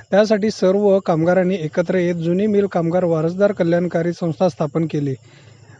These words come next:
मागील अनेक महिन्यांपासून जुनी मिल कामगार संघटनेत कामगारांच्या हक्कासाठी लढा दिलेल्या कामगारांचा शोध घेणे, त्यांच्या वारसांचा शोध घेऊन त्यांची नोंदणी करणे आणि संघटन करण्याचे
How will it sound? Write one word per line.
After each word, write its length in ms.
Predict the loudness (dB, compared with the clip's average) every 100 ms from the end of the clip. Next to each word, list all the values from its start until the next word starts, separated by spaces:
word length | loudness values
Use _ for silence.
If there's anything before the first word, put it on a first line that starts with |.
| -2
मागील 320 | 0 2 2
अनेक 300 | 4 2 2
महिन्यांपासून 600 | 0 0 2 0 2 0
जुनी 240 | 2 2 2
मिल 180 | 2 2
कामगार 380 | 0 0 0
संघटनेत 520 | 0 -2 -2 -2 -2 -2
कामगारांच्या 540 | -2 0 2 0 2 0
हक्कासाठी 580 | 0 -2 -2 -2 0 0
लढा 220 | 0 0
दिलेल्या 400 | 0 0 0 -2 -6 -20 _ _ -4
कामगारांचा 540 | -2 2 2 2 0 -2
शोध 300 | 0 0 2
घेणे, 360 | 2 2 0
त्यांच्या 380 | -2 -4 0 2
वारसांचा 760 | 2 0 -2 -2 -2 -2 -2 -4 -12 -20 -20 -4
शोध 280 | 2 2 4
घेऊन 320 | 2 2 0
त्यांची 380 | 0 0 0 0
नोंदणी 340 | 2 2 0
करणे 300 | 0 0 2
आणि 180 | 0 -2
संघटन 460 | -2 0 0 -2
करण्याचे 440 | -2 0 0 -2